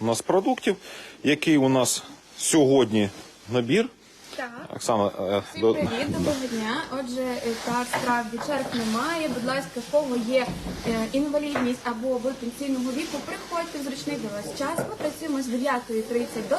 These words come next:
Speaker 2: третьої години. Нагадую, що допомога лише для жителів міста Білгород-Дністровський. Е, також треба з собою мати оригінали документів. Це паспорт, ідентифікаційний код, пенсійне посвідчення або довідка про інвалідність.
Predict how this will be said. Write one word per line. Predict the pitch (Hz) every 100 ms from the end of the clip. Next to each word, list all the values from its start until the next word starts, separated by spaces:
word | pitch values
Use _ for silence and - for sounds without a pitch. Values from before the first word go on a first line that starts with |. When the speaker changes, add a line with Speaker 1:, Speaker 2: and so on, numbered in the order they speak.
| 359
Speaker 2:
третьої | 302 277 - 240 226
години. | 220 214 233 311 302 - - 262
Нагадую, | 277 285 285 240
що | 247 233
допомога | 247 254 277 254
лише | 220 262 - 285 240 - -
для | 240
жителів | 247 311 247 233
міста | 269 302 226
Білгород-Дністровський. | 208 302 226 214 214 339 - 262 233 214 - - 247 311 - - - - -
Е, | 220 214
також | 339 403
треба | 381 294 285
з | 285
собою | 262 302
мати | 403 440
оригінали | 302 294 277 349
документів. | 247 247 233 214 220 226 -
Це | 220 -
паспорт, | 269 415 - 403 370
ідентифікаційний | 233 233 220 233 247 - 240 214 208
код, | 330 415 -
пенсійне | 233 233 220
посвідчення | 214 240 359 480 440 381
або | 311
довідка | 277 311 247 240
про | 254
інвалідність. | 247 226 220 226 -